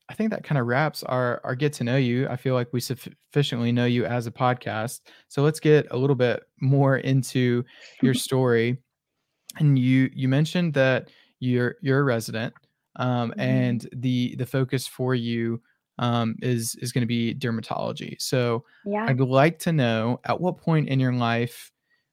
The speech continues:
Speaker 1: um, did you know you wanted to be in medicine? And then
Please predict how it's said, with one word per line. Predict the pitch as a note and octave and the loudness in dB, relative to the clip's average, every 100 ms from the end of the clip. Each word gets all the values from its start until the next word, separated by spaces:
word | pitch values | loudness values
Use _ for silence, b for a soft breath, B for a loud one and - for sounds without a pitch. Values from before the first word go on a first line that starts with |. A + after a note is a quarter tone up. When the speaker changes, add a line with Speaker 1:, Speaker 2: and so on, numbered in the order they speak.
| _ E3 | _ -2
Speaker 1:
um, | C3+ C3 B2 A#2+ | 2 2 2 -2
did | B2+ A#2+ | -4 -2
you | B2+ | 0
know | B2 B2 B2+ C3 | 2 2 4 4
you | C3+ C3 | 2 2
wanted | C3 C3 | 0 0
to | C3 | -4
be | B2+ B2 B2 | -2 -2 -2
in | B2 B2+ | -2 -2
medicine? | A#2 A#2+ - A#2+ C3 - | -2 -4 -4 -4 -4 -4
And | C3 B2+ | -2 0
then | B2 A#2+ A#2+ | 0 0 -2